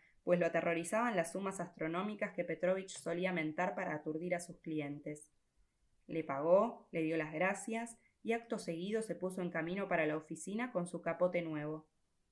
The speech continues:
Petrovich salió tras él y, quedándose plantado en la calle, estuvo mirándolo largo rato a distancia por la espalda. Después dobló hacia un lado, torció por un callejón sinuoso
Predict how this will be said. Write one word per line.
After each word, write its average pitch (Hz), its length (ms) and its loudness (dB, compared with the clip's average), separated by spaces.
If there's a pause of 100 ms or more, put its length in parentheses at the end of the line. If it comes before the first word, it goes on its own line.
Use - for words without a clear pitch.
(420)
Petrovich 220 580 0
salió 180 320 0
tras 170 260 -2
él 175 260 2 (340)
y, 202 100 -8
quedándose 208 500 0
plantado 180 440 0
en 190 100 -2
la 202 140 -4
calle, 175 460 -4 (200)
estuvo 214 320 -2
mirándolo 185 720 2
largo 226 420 -2
rato 185 360 0
a - 20 0
distancia 180 640 -4
por 165 140 -4
la 160 60 -2
espalda. 151 640 -4 (560)
Después 180 280 4
dobló 180 300 6
hacia 180 240 2
un 175 100 0
lado, 214 400 2 (220)
torció 185 380 -2
por 180 120 4
un 180 120 0
callejón 180 480 -4
sinuoso 202 640 -6